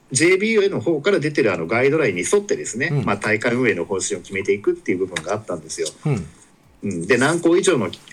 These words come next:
Speaker 1: 学校が参加するとかですね、
Speaker 2: ああ。
Speaker 1: まあ、色々そういった、こう、事前に決められた、
Speaker 2: うん。
Speaker 1: そういうものもあって、
Speaker 2: うん。
Speaker 1: うん。で、最初、えーっと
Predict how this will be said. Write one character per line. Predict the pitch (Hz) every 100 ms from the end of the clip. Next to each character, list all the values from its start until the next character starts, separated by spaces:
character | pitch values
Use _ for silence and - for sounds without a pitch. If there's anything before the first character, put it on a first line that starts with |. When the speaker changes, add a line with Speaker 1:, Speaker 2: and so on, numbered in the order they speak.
| - 110
Speaker 1:
学 | 90 -
校 | -
が | 120 127
参 | 101 101
加 | 104
す | -
る | 113
と | -
か | -
で | 73
す | -
ね、 | 135 -
Speaker 2:
あ | 135
あ。 |
Speaker 1:
ま | 139
あ、 |
色 | 120 156
々 | 151
そ | 147 156
う | 147
い | 147
っ | 143
た、 | 143
こ | 139 139 135 131 120 -
う、 |
事 | 131 135
前 | 151
に |
決 | 143 143
め | 131
ら | 135
れ | 135
た、 | 131 120 - _ - 120
Speaker 2:
う |
ん。 | 92
Speaker 1:
そ | -
う | 135
い | 127
う |
も | 127
の | 120
も | 90
あ | 101
っ |
て、 | - - 71 -
Speaker 2:
う | 139
ん。 | 87 - - - _ _ _ -
Speaker 1:
う |
ん。 | 185 156 - _ - - - - _ _ -
で、 | 165 165 165 _
最 | - 208 214
初、 | 208 208 214 208 - _
え | 175 175 175 175 170 170
ー |
っ | 165 _
と | 160 156 156 156 151 151 143 139